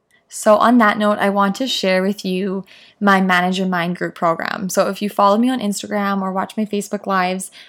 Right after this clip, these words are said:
you probably have heard me talk about this in the last two weeks. So it's a ten-week online group program.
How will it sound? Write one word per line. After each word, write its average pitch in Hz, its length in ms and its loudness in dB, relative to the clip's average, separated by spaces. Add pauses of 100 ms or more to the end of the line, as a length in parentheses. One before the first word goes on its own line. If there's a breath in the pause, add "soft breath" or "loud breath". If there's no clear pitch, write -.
(160 loud breath)
you 202 140 -2
probably 208 540 0
have 247 180 -6
heard 196 160 -2
me 202 80 -2
talk 196 240 -8
about 185 240 -8
this 185 260 -4
in 185 140 -4
the 175 80 0
last 185 320 -2
two 196 160 -6
weeks. - 320 -8
So 190 140 -6
it's 190 120 -6
a 196 60 -6
ten-week 226 500 -2
online 214 380 -2
group 202 180 -2
program. 185 560 0